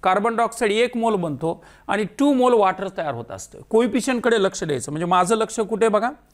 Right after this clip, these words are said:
या कोइफिशियंट्सकडे. याचा काहीच नाही म्हणजे एक आहे, याचा कोइफिशियंट दोन आहे, याचा कोइफिशियंट काहीच नाही म्हणजे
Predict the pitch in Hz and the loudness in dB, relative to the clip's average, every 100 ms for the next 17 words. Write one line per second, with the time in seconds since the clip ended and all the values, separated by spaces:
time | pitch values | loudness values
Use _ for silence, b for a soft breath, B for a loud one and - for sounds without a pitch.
0 | b b - 226 240 254 247 226 220 - | b b 0 0 2 0 -2 -2 -2 -2
1 | - 127 170 170 208 220 233 233 233 220 | -6 -4 -2 0 0 0 0 -2 -2 -2
2 | 196 180 - 92 - _ _ b b _ | 0 0 -2 -12 -18 _ _ b b _
3 | 165 226 226 233 208 214 240 190 160 165 | -2 0 0 0 -2 -2 -2 -2 -4 -4
4 | 127 - - _ b b - 180 233 233 | -6 -10 -20 _ b b -2 0 0 0
5 | 226 202 240 214 202 208 226 220 220 | -2 -2 -4 0 0 0 -2 -2 -2